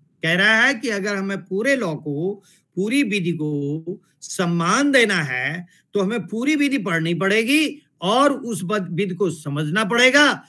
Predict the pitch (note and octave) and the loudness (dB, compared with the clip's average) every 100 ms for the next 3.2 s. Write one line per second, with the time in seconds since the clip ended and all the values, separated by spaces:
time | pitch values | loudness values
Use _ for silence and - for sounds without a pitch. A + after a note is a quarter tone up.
0 | _ - - F3+ G#3+ A#3 A#3 A#3 G#3+ F#3+ | _ -12 -4 -2 0 0 0 0 0 0
1 | G3 F3 F3 F3+ F3+ F3 E3 F3+ C4 A3+ | 0 0 -2 -2 -4 -2 -2 0 -2 -2
2 | G3+ F3 - A3+ A#3+ E3+ D#3+ D#3 C4+ C#4 | -2 -4 -4 -6 -4 -2 -2 0 2 2
3 | D3+ | -2